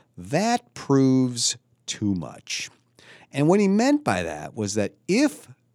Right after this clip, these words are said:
you're right, if your argument is right, uh, it would just take things way too far. It is inconceivable that Trump's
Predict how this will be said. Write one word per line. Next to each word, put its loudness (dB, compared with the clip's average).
you're 6
right, 6
if 0
your 0
argument 2
is -2
right, 2
uh, -2
it 0
would 0
just -2
take -4
things -4
way 0
too -2
far. -2
It 0
is 0
inconceivable 0
that 0
Trump's 0